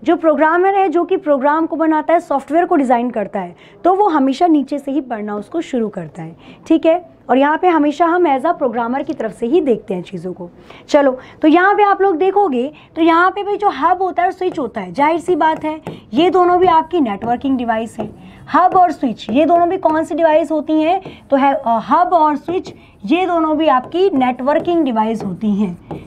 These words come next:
कौन सी होती हैं? तो हब और switch, ये दोनों भी आपकी networking device होती हैं। Clear? अब यहाँ पर हम बात करते हैं,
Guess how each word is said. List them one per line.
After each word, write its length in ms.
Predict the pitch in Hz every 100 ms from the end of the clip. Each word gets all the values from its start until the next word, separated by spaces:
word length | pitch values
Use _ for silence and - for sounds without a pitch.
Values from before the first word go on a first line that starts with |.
| -
कौन 240 | 254 277
सी 140 | 311 339
होती 280 | 339 311 330
हैं? 540 | 330 339 349 - -
तो 100 | 277
हब 320 | 240 330 349
और 140 | 302 277
switch, 420 | - 330 - - - - 202
ये 200 | 311 349
दोनों 360 | 294 277 277
भी 120 | 262 262
आपकी 440 | 233 - 302 381
networking 880 | 294 233 226 233 254 330 285 359 339
device 560 | 262 226 220 220 262
होती 400 | - 202 185 208
हैं। 260 | 190 240 196
Clear? 340 | - 285 277 247 - - -
अब 120 | 285
यहाँ 280 | 285 320 370
पर 120 | 370
हम 180 | 359 320
बात 240 | 269 277
करते 280 | 277 240 220
हैं, 220 | 240 214